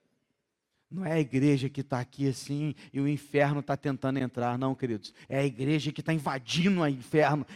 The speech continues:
e tirando de lá. E as portas do inferno é que não vão prevalecer contra a igreja.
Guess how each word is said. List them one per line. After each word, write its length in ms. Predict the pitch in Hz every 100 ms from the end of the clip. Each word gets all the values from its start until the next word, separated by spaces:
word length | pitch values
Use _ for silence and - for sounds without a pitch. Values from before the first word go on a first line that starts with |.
| -
e 80 |
tirando 400 | 165 160 151 147
de 100 | 143
lá. 200 | 135 139
E 100 | 143
as 140 | 139 -
portas 280 | 175 160 160
do 160 | 202
inferno 600 | 349 - - 220 196 175 -
é 80 | -
que 140 | 180 180
não 80 |
vão 160 | 170 175
prevalecer 480 | 170 156 160 143 143
contra 180 | 143 135
a 60 |
igreja. 420 | 117 123 127 107